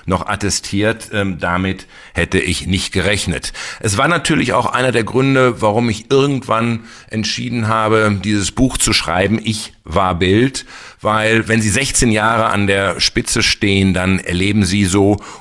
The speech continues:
unglaublich viel, dann begegnen Sie so unglaublich viel spannenden Menschen, spannenden Menschen, die entweder Geschichte geschrieben haben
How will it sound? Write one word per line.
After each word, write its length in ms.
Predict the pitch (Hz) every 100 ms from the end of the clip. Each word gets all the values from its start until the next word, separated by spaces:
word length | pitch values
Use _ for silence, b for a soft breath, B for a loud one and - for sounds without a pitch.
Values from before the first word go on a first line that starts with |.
| B
unglaublich 720 | 135 147 120 110 110 107 -
viel, 360 | - 135 123
dann 160 | 98 95
begegnen 520 | 92 110 113 104 104
Sie 180 | 92 104
so 320 | 95 101 101 B B B
unglaublich 520 | 123 120 113 113 98
viel 160 | 107
spannenden 440 | 95 - 107 107 98
Menschen, 400 | 107 127 - 101
spannenden 580 | - 101 104 101 98 95
Menschen, 440 | 107 110 - 101
die 320 | 98 95 92 B B -
entweder 680 | 95 113 - 110 101 101 92
Geschichte 560 | 87 85 110 - 95
geschrieben 580 | 85 - - 104 120 104
haben 420 | 107 107 107 120